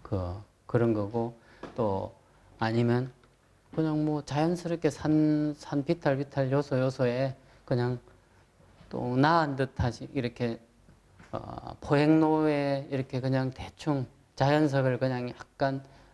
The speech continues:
발받침 정도로 이렇게 놔둔 상태의 그냥 섬돌,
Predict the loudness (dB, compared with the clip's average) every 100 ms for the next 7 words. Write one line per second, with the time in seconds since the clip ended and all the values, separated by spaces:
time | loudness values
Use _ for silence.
0 | -2 0 2 0 0 0 2 0 0 -2
1 | -4 -4 0 2 2 0 -2 -2 -6 -6
2 | -4 -4 -6 -8 -8 -8 -8 -12 -16 -20
3 | _ _ -4 0 0 0 -2